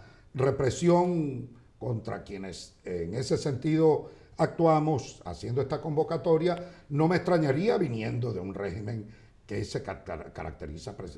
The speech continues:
precisamente por sus actos de represión y de tiranía. Pero yo alerto en todo caso a la población nacional, a la población internacional,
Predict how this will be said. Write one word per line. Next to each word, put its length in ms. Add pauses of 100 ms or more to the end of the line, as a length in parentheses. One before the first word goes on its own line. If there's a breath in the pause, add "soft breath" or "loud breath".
precisamente 840 (380 soft breath)
por 240
sus 220
actos 360
de 80
represión 640 (280 soft breath)
y 80
de 100
tiranía. 600 (340 soft breath)
Pero 480
yo 160
alerto 560
en 140
todo 260
caso 460 (280 loud breath)
a 140
la 160
población 500
nacional, 800
a 120
la 140
población 460
internacional, 800